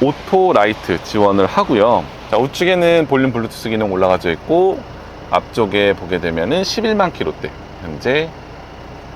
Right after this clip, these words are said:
키로수 유지 중에 있습니다. 자, 위쪽에는 파노라마,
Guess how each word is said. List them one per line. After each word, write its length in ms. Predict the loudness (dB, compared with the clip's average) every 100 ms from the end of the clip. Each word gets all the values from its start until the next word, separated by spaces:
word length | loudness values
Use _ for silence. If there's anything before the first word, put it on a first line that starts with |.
| -6
키로수 280 | -4 -4 -10 -6
유지 160 | -6
중에 120 | -4 -8
있습니다. 460 | -8 -8 -2 -2 -2 -16 -18 -8
자, 140 | 0 0
위쪽에는 540 | 0 0 0 2 0 -2 -10
파노라마, 480 | -2 2 2 2 0